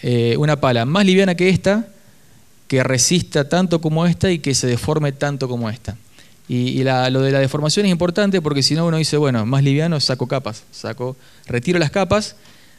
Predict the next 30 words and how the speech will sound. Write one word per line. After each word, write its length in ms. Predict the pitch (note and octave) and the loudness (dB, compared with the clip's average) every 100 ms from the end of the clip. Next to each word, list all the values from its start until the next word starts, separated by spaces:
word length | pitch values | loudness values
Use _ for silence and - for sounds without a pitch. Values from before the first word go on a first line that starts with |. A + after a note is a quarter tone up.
| - | -6
Al 120 | C3 | -2
retirar 380 | C3+ C3+ E3 F3 | 0 2 0 2
capas 320 | F3+ F3+ D#3 | 0 0 -2
queda 200 | E3+ D#3+ | 0 0
tan, 200 | D#3+ F3+ | 2 0
pero 180 | D#3 C#3 | 2 2
tan 180 | E3+ E3 | 2 0
flexible 500 | D3+ C3+ G#3+ D#3+ C3 | 2 2 2 4 2
ese 160 | - | 0
modelo 440 | B2+ C#3 D3+ D#3+ A3 - - - | 0 2 2 2 -2 -8 -20 -10
que 100 | - | -4
en 60 | C3 | -2
el 60 | |
fondo 300 | B2 C#3+ D#3+ | -2 -4 -2
en 60 | D3+ | -2
fabricación 540 | C#3 C3 C3+ B2+ D#3+ | -2 -2 -2 -2 -2
se 120 | F3 C#3+ | -2 -2
deformaría 840 | B2 B2+ B2 B2+ C3 A#2+ A2+ G2+ - - | -2 -4 -4 0 0 0 0 -4 -10 -8
mucho. 340 | C3+ A2 A#2 | -4 -4 -4
Entonces 260 | A2+ C3 C#3 | -4 -2 0
uno 140 | E3+ | 2
lo 100 | E3 | 0
que 120 | D#3+ | 0
hace 320 | E3+ E3 E3+ F3+ | 0 0 0 0
es 200 | F#3+ - - - - - | -4 -8 -18 -20 -20 -12
restringir 720 | - C3 A#2+ C3+ C3+ - F#3+ | -4 -2 0 0 0 0 0
o 120 | D#3 | 2
limitar 400 | C3+ C3+ C3+ D#3 | 2 2 0 0
esa 200 | E3+ - | -2 -2
deformación. 640 | C3 A#2 A2+ A2+ - G2 | -4 -4 -4 -4 -4 -8